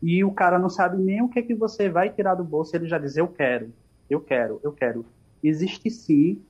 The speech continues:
esse, infelizmente, existe sim esse vício, esse hábito do pedir, esse comodismo do pedir. Mas aí vamos lá, numa praça onde a gente atende quatrocentas pessoas, será que todas essas quatrocentas pessoas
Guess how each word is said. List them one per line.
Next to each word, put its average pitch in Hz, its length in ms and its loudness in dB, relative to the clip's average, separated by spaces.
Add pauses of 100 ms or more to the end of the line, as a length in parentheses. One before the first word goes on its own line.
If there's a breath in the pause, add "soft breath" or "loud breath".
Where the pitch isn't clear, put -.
(200)
esse, 143 760 0
infelizmente, 160 880 0 (380)
existe 147 380 -2
sim 151 340 4
esse 151 220 -4
vício, 131 560 -8 (360)
esse 143 300 0
hábito 147 340 4
do 147 140 -6
pedir, 131 640 -2 (340)
esse 135 200 -4
comodismo 160 840 -2
do 160 100 -4
pedir. 160 540 -8 (580)
Mas 160 220 2
aí 180 140 4
vamos 190 340 2
lá, 131 240 4
numa 151 280 4
praça 175 380 0
onde 180 140 -2
a 175 60 0
gente 175 240 -2
atende 151 260 -2
quatrocentas 160 680 -2
pessoas, 113 720 -6 (420)
será 143 220 0
que - 100 -16
todas 180 460 2
essas 160 240 -4
quatrocentas 147 600 -4
pessoas 123 600 -2